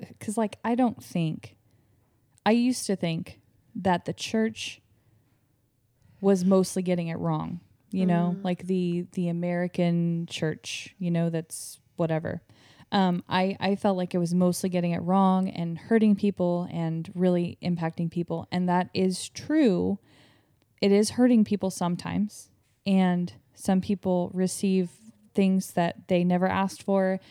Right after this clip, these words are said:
Speaker 1: and they don't deserve, and
Speaker 2: Mm.
Speaker 1: they need a
Speaker 2: Mm-hmm.
Speaker 1: community rallying around them. But I actually have, especially through the small group that we've been doing, like, the, I've seen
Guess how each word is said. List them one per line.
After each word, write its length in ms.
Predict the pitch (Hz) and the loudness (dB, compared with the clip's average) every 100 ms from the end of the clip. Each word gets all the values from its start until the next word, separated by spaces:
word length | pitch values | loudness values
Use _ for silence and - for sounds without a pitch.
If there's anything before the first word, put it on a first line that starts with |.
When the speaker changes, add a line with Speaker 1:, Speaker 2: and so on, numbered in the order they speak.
| - _ | -20 _
Speaker 1:
and 80 | 185 | -2
they 60 | 175 | 0
don't 200 | 180 190 | 2 0
deserve, 520 | 185 175 175 175 170 - | -2 -2 0 0 -4 -6
and 280 | 180 175 | -4 -4
Speaker 2:
Mm. 40 | 185 | 0
Speaker 1:
they 380 | 170 165 165 - | 0 0 -4 -6
need 580 | 180 185 185 185 175 170 - - | 0 2 2 0 -4 -10 -20 -12
a 40 | |
Speaker 2:
Mm-hmm. 220 | 226 185 | -6 -6
Speaker 1:
community 380 | 190 180 165 165 | -2 -2 0 -2
rallying 380 | 165 156 160 160 | -4 -4 -4 -6
around 240 | 160 156 160 | -6 -4 -6
them. 200 | 170 165 _ - | -6 -10 _ 2
But 540 | 214 170 - - - - _ _ _ _ _ _ _ _ _ _ _ _ _ _ _ - | 4 2 -2 -12 -20 -20 _ _ _ _ _ _ _ _ _ _ _ _ _ _ _ 0
I 100 | 202 | 2
actually 840 | 214 240 - 320 277 254 208 190 _ _ _ _ _ - | 4 2 -2 -2 0 0 -2 -4 _ _ _ _ _ -8
have, 560 | 220 202 202 190 - - _ | 0 2 2 -2 -12 -20 _
especially 600 | 196 - - - 269 - 320 | -12 -12 -4 0 0 0 -2
through 200 | 226 202 | 0 0
the 100 | 175 | 0
small 400 | - 190 185 220 | -4 0 2 2
group 280 | 196 175 - | 2 -2 -2
that 100 | 175 | 0
we've 180 | 180 | 0
been 160 | 170 165 | 0 -2
doing, 400 | 165 160 165 190 | 0 0 -2 -2
like, 320 | 185 180 - - - - _ _ _ _ _ _ | -2 -2 -6 -20 -20 -20 _ _ _ _ _ _
the, 300 | 190 190 208 | -8 -2 0
I've 180 | 202 214 | 2 0
seen 800 | - - 233 262 285 208 196 202 | 0 0 4 6 8 6 4 0